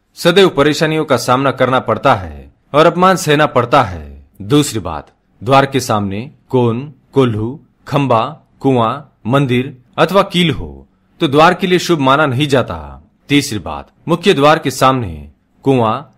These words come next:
हैंडपंप अथवा पानी की टंकी हो तो मानसिक असंतुलन बना रहता है और घर में हमेशा ही धन की कमी बनी रहती है। इस वेद के कारण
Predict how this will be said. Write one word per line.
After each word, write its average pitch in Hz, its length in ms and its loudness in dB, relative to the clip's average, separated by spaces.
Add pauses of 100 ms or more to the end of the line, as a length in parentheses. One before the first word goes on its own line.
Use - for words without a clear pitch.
(160)
हैंडपंप 127 600 -4 (200)
अथवा 175 240 2
पानी 170 280 2
की 170 140 -2
टंकी 139 320 -2
हो 76 340 -8 (120)
तो 110 100 -2
मानसिक 156 460 0
असंतुलन 170 540 0
बना 143 220 2
रहता 131 300 0
है 71 400 -14 (200)
और 160 140 2
घर 156 180 2
में 185 160 0
हमेशा 175 360 0
ही 165 160 0
धन 127 200 -4
की 151 160 -2
कमी 139 260 0
बनी 123 280 0
रहती 127 300 0
है। 71 340 -14 (340)
इस 147 200 0
वेद 143 220 2
के 143 140 -2
कारण 120 400 0